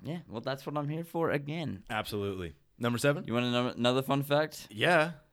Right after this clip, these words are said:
Speaker 1: In fact, I am fun. There you go. Fun fact.
Speaker 2: All right, number seven.
Speaker 1: Yeah, that was stupid.
Speaker 2: For me is, <laughs>
Speaker 1: <laughs>
Speaker 2: I'm just gonna, we're gonna move on for that.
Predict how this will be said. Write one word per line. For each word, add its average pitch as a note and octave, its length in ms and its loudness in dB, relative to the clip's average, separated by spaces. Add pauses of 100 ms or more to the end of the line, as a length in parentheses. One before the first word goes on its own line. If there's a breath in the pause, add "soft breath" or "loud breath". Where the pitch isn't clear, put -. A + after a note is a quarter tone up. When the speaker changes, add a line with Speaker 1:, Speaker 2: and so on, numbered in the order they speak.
(540)
Speaker 1:
In C3+ 160 4
fact, C#3+ 540 2 (120)
I A#2+ 160 0
am B2+ 260 0
fun. A#2+ 360 -6 (280)
There A2 120 -6
you A2 120 -4
go. A2+ 180 -4 (160)
Fun A2+ 160 -4
fact. A2+ 280 -8
Speaker 2:
All A2 60 2
right, F#2+ 160 2
number C3+ 200 2
seven. G2+ 260 2
Speaker 1:
Yeah, G#2 80 0
that F2+ 80 -6
was - 80 -10
stupid. - 320 -10 (160)
Speaker 2:
For C#3 160 4
me E3 240 8
is, C3+ 600 8
<laughs> - 0 -
Speaker 1:
<laughs> C#3+ 680 6
Speaker 2:
I'm B2+ 140 2
just A2+ 160 -4
gonna, G#2 260 -2
we're G2+ 200 -4
gonna F2+ 140 -12
move F2 80 -12
on F2+ 120 -10
for F#2 80 -10
that. F2+ 300 -10